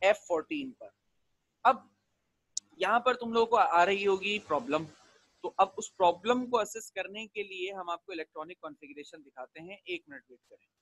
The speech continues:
अच्छा, इनका एक मसला थोड़ा सा ये भी होता है कि ये अक्सर व बेशतर ना अपने जो natural general electronic configuration हमने की हुई है ना, ये उससे deviate भी करते हैं थोड़ा बहुत,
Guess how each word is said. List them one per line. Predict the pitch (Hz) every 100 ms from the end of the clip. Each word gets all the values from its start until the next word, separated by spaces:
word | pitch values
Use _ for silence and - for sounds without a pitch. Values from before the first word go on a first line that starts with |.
| _ _ _ _ _ _ _ _ -
अच्छा, | 180 214 214 -
इनका | 180 208 202 247 254 233
एक | 196 208
मसला | 226 208 240
थोड़ा | 226 202 202
सा | 208
ये | 208 190
भी | 214
होता | 208 175
है | 185 196
कि | 208 190
ये | 196 202 202
अक्सर | 160 - 202 202
व |
बेशतर | 175 170 - 202
ना | 208
अपने | 202 - 190 190 185
जो | 180
natural | 170 156 - 196 196 190 139 147
general | 160 151 185
electronic | 190 170 - 170 185
configuration | 175 165 170 170 160 180
हमने | 170 180
की | - 175
हुई | 180 143
है | 147
ना, | 185 _ _ _ _ -
ये |
उससे | 185 - 208
deviate | 170 156 180 185
भी | 196
करते | 160 131 143
हैं |
थोड़ा | 135 135
बहुत, | 127 123